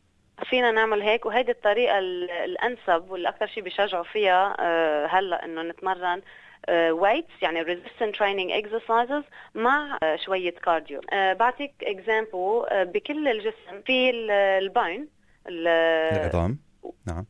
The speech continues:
Speaker 1: البون، on top of the bone، آه، فوق العظمة، ال-، المسل، العضل، وفوق العضل في a layer of fat، الدهون.
Speaker 2: نعم.
Speaker 1: فنحن وقتها بنكون عم نعمل، آه، resistance training، يعني أشياء خاصة بالعضل،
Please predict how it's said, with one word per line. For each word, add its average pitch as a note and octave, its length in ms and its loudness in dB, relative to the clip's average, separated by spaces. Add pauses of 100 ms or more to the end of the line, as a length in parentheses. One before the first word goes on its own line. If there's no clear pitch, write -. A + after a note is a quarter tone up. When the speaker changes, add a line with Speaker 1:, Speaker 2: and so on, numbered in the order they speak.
(120)
Speaker 1:
البون، G3 400 0
on G3+ 200 -4
top D4 280 0
of C#4+ 40 -4
the G#3 140 -12
bone، E3 300 -6
آه، F3+ 300 -2 (180)
فوق B3+ 220 4
العظمة، F#3+ 480 -4
ال-، F3 320 -4
المسل، F#3+ 520 -2 (380)
العضل، F3+ 480 2
وفوق - 340 0
العضل A3 520 -2
في - 180 -12
a A#3+ 120 -4
layer A3 400 -2
of - 20 -20
fat، - 280 -2 (320)
الدهون. F3+ 580 -4 (180)
Speaker 2:
نعم. F2 200 -6
Speaker 1:
فنحن G#3 320 -2
وقتها A#3+ 240 2
بنكون G3+ 340 -6
عم C4 180 -8
نعمل، F#3+ 680 -4
آه، E3 580 0 (240)
resistance G#3 560 -4
training، F#3 380 0
يعني D#3 240 -2
أشياء F3 420 -2 (200)
خاصة - 320 -2
بالعضل، F3 600 2